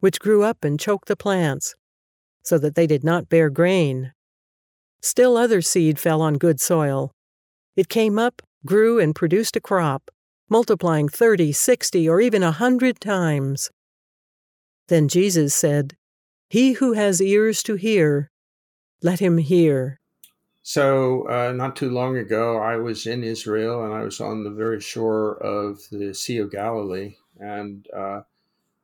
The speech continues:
Speaker 2: one of the things I want to say is, uh, if you've never gone to Israel, it's really worth it. It's worth going. Um, it's a, a country under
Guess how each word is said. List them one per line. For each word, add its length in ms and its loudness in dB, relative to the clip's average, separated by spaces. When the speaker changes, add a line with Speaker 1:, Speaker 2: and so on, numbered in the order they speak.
Speaker 2:
one 200 -4
of 40 -2
the 100 -8
things 220 -8
I 80 -2
want 200 -4
to 80 -10
say 340 -2
is, 720 -6
uh, 280 -8
if 280 -8
you've 240 -6
never 200 -4
gone 220 -4
to 100 -8
Israel, 680 -4
it's 220 -12
really 180 -2
worth 300 -6
it. 160 -10
It's 200 -14
worth 400 -8
going. 480 -6
Um, 760 -6
it's 220 -6
a, 260 -2
a 80 -4
country 540 0
under 600 -2